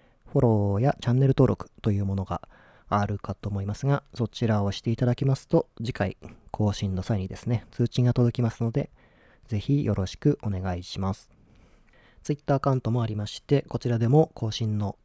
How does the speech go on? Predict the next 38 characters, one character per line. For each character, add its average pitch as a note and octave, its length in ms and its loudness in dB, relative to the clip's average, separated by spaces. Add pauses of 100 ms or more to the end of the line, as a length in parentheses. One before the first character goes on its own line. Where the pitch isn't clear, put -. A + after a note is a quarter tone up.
(140)
お A#2+ 60 -2
知 - 120 -6
ら F#2+ 80 -4
せ - 140 -10
を F#2+ 40 -8
し-、 - 200 -14
ツ - 120 -6
イ G2 40 -4
ー - 20 -10
ト G2 120 -6
し - 60 -8
て G2+ 120 -6
ま F#2 80 -4
す - 100 -10
の G#2+ 120 -2
で、 C#3 160 -2 (400)
フ A2+ 60 -2
ォ - 20 0
ロ G3 160 0
ー E3+ 40 -4
し - 80 -14
て - 100 -8
い F3 40 -8
た F#3 100 -10
だ - 80 -6
け A#2 100 -4
る - 60 -8
と - 220 0
嬉 G2+ 240 -6
し - 120 -8
い - 40 -10
で - 100 -16
す。 - 180 -18 (520)
感 D3+ 160 0
想 D#3 160 6
を D3 40 8
も D3 80 6
し A2 240 0